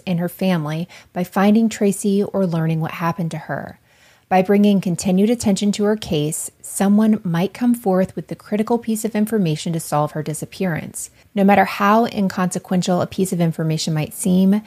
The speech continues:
it could be the key." Detectives have said the department plans to resubmit evidence from Tracy's case to see if new technology can pick up on anything. That is one thing I love about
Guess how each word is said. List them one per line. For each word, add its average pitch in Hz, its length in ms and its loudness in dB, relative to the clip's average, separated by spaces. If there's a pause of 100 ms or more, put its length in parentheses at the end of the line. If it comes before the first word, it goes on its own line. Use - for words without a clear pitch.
(260)
it - 160 -12
could 196 560 0
be 175 220 2
the 175 100 -4
key." - 520 -6 (1400)
Detectives 233 500 2
have 214 140 0
said 180 160 2
the 175 60 4
department 175 520 0
plans 196 400 0
to 208 80 -4
resubmit 202 500 2
evidence 165 380 2
from 170 160 -6
Tracy's 180 480 -2
case 190 300 0
to 185 120 -4
see 180 200 -2
if 165 160 -2
new 185 160 4
technology 180 640 0
can 180 180 -4
pick 170 180 -4
up 160 160 -2
on 156 160 -4
anything. - 520 -6 (100)
That 185 180 4
is 165 140 -2
one 165 220 -2
thing 175 120 -2
I 170 100 0
love 156 220 2
about 151 360 -2